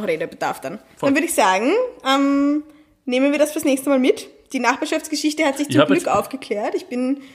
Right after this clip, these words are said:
Speaker 1: sehr happy. Jetzt haben wir die große Nachbarschaftsstory auch, hat das auch zu einem Ende gefunden. Zu einem
Speaker 2: Ja, und die Leute
Speaker 1: glücklichen.
Speaker 2: sagen so, "Endlich ist vorbei."
Speaker 1: <laughs> Ich glaub, die Probleme kennen ganz, ganz, ganz viele von, von den Menschen da draußen auch. Ich, ich hab sehr viele Nachrichten dazu erhalten, muss ich sagen.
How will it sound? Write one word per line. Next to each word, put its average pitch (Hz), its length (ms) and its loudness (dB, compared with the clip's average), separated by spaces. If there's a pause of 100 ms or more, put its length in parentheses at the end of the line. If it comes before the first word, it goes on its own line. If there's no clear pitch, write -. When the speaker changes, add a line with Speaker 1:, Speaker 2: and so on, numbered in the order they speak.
(120)
Speaker 1:
sehr - 200 -2
happy. 233 260 0
Jetzt 269 140 -2
haben 247 80 0
wir 233 60 -4
die 247 80 -2
große 254 240 0
Nachbarschaftsstory 240 1200 -2
auch, 220 320 0 (320)
hat 233 100 -4
das - 100 -6
auch 208 140 -2
zu - 140 -2
einem 208 160 -4
Ende 190 200 -4
gefunden. 214 500 -4 (420)
Zu - 80 2
einem 240 160 2
Speaker 2:
Ja, 131 100 2
und 127 80 2
die - 60 -2
Leute 233 160 2
Speaker 1:
glücklichen. 131 260 0
Speaker 2:
sagen - 120 -10
so, 127 60 0
"Endlich 127 380 0
ist 269 160 -2
vorbei." 294 460 4 (220)
Speaker 1:
<laughs> - 200 -10
Ich - 80 -12
glaub, 240 180 2
die 294 80 2
Probleme 247 380 4
kennen 240 240 0
ganz, 220 260 2
ganz, 190 220 -6
ganz 202 220 -6
viele 202 260 -6
von, 190 460 -10
von 196 160 -10
den 190 80 -8
Menschen - 280 -10
da - 60 -8
draußen - 320 -10
auch. - 160 -12 (100)
Ich, - 100 -20 (500)
ich 240 100 0
hab - 80 0
sehr - 160 2
viele 453 120 0
Nachrichten 285 340 2
dazu 202 200 -2
erhalten, 202 280 -2
muss 185 120 -6
ich 196 120 -8
sagen. - 200 -10